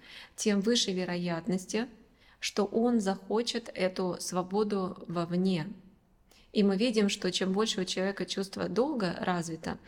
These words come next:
"я мать, я должна детям, я жена, я должна мужу, я дочь, я должна родителям", чем больше развито вот это внутреннее чувство долга,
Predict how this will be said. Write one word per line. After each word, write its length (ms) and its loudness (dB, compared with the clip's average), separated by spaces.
"я 160 6
мать, 320 4
я 80 0
должна 380 -2
детям, 440 0
я 460 -2
жена, 380 2
я 120 0
должна 360 -2
мужу, 360 0
я 220 0
дочь, 340 0
я 60 -4
должна 360 -2
родителям", 640 -2
чем 180 2
больше 300 2
развито 400 0
вот 140 -4
это 180 -2
внутреннее 520 2
чувство 340 -6
долга, 460 2